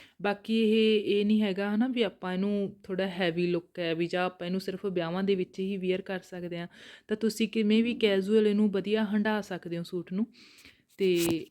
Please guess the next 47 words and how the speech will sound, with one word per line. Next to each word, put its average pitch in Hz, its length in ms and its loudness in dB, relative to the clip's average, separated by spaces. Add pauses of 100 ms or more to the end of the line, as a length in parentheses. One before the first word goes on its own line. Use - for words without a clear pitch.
ਬਹੁਤ 180 320 -4
ਹੀ 220 120 0
ਪਿਆਰਾ 190 260 -2
ਇਹ 190 80 0
ਸੂਟ 190 240 -4
ਬਣ 170 180 -6
ਕੇ - 160 -4
ਰੈਡੀ 170 260 2
ਹੋਇਆ 175 180 -2
ਹੈ। 180 120 -2 (1300)
ਹਾਂਜੀ, 262 340 0
ਅਗਲਾ 226 180 2
ਸੂਟ 226 280 -2
ਹੈ 220 80 4
ਜੀ 214 160 2
ਆਪਣਾ 208 320 0
ਬਲੈਕ 190 340 0
ਕਲਰ 190 200 -2
ਦਾ। 208 160 -2
ਤੁਸੀਂ 220 280 -4
ਦੇਖੋ, 190 460 0
ਜਿੱਦਾਂ 208 240 -4
ਕਿ 208 100 0
ਬਲੈਕ 190 300 -2
ਕਲਰਸ 190 380 -2
ਬਹੁਤ 185 260 -4
ਹੀ 226 220 0
ਟ੍ਰੈਂਡ 190 360 -2
ਦੇ 190 140 2
ਵਿੱਚ 190 320 -2
ਨੇ, 185 200 0
ਹੈ 202 40 0
ਨਾ। 262 140 0
ਸਾਰੇ 202 300 0
ਹੀ 220 80 2
ਮਤਲਬ, 196 460 2 (560)
ਮ, 180 140 -6
ਇਹ 208 520 0
ਜਿਹੜਾ 208 240 0
ਕਲਰ 185 260 -2
ਹੈ, 185 100 0
ਇਹ 190 160 -2
ਪੂਰਾ 196 500 -2 (140)
ਜੈੱਡ 170 220 -6
ਬਲੈਕ 175 300 -6
ਕਲਰ 185 240 -4
ਹੈ। 226 60 -6